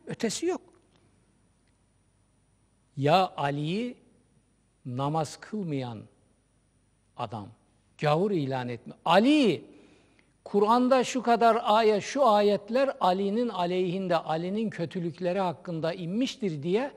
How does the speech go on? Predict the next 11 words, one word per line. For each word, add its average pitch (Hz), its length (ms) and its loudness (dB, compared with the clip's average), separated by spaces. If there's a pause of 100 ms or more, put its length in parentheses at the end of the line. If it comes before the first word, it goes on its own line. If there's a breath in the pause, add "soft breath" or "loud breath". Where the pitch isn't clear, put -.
(300 soft breath)
hadis 160 480 -2
uydurttu 156 540 -4
Muaviye 131 540 -4
zorbası. 104 580 -14 (3750)
Şimdi 277 520 2 (420 loud breath)
birileri 214 520 10
de 156 100 6
çıkmış, - 580 -4 (160)
"Hazreti 247 580 6
Ali" 220 420 6
diyor, 359 420 2